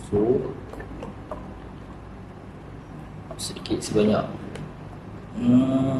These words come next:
nampak macam okey lah. Se-, tak sure lah yang mana yang minat kopi, boleh komen sikit lah.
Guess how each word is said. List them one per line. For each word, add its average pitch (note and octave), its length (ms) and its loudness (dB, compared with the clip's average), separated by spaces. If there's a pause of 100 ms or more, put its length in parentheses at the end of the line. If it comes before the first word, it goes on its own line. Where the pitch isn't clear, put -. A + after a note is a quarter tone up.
(120)
nampak B2 320 4
macam A#2+ 240 6
okey B2 240 4
lah. A#2 140 8 (180)
Se-, - 160 -4 (880)
tak C3 160 8
sure D3 240 12
lah A2 80 10
yang A2+ 160 6
mana C3 240 12
yang B2+ 160 12
minat B2 160 8
kopi, C3 240 8
boleh A#2+ 480 12
komen B2 240 8
sikit G#2 240 8
lah. - 80 4